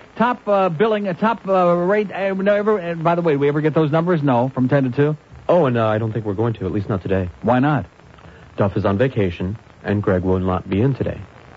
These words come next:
Speaker 1: Okay, okay, so here you go. I want you to follow this now. Follow the bouncing ball, okay? The general manager, Greg Reed, with the, uh, pasty suit,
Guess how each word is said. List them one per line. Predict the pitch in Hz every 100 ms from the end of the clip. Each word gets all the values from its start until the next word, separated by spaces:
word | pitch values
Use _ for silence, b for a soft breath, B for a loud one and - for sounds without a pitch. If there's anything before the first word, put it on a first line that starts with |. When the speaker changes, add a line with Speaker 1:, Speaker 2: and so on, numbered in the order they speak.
| - - 67 67 - - 76 76 76 - - - - - - - -
Speaker 1:
Okay, | 254 240
okay, | 202 202 226 208
so | 214
here | 196 233 311
you | 285
go. | 214
I |
want | 180 240 277
you | 294
to | 262
follow | 277 285 269
this | 202 175
now. | 175 160
Follow | 143 220 254 269
the | 254
bouncing | 254 254 240 247
ball, | 208 220 175 151
okay? | 147 196 220 240 - - - - - - - - - - -
The | 170
general | 143 226 262 262
manager, | 240 247 247 202 160 185
Greg | 160 165 240 233
Reed, | 202 226 190 180 180
with | 160
the, | 160 160
uh, | 156
pasty | - 220 208 202
suit, | 175 196 170